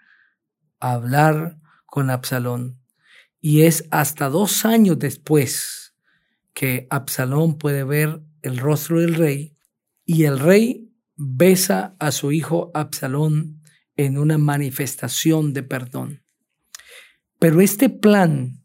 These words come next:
de traer a Absalón a Jerusalén va a terminar mal,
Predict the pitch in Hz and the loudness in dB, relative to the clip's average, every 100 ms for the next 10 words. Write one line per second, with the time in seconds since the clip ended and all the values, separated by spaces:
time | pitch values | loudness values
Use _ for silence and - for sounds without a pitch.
0 | - 139 143 139 135 135 135 165 175 - | -12 -4 -2 -2 -2 -2 2 2 0 -2
1 | 160 156 - 147 135 156 175 156 165 151 | -2 0 0 -2 2 4 2 2 0 0
2 | - 147 131 131 139 _ _ _ _ _ | -2 -2 -4 -8 -12 _ _ _ _ _
3 | - - - 127 143 151 - 156 151 151 | -20 -20 -10 -2 2 2 0 -6 -4 -4
4 | 135 135 131 135 139 131 127 127 127 123 | -4 -4 -4 -4 -4 -4 -2 -2 -2 -6